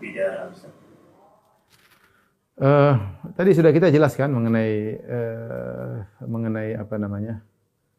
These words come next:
Speaker 2: eh, mengenai yang tidak dihi-, yang akan dihisab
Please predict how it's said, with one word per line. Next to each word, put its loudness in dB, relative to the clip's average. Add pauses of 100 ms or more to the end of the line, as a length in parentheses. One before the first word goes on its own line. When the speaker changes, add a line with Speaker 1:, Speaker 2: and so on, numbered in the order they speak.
(360)
Speaker 2:
eh, -10
mengenai -8
yang -8
tidak -4
dihi-, -2
yang -8
akan -4
dihisab -6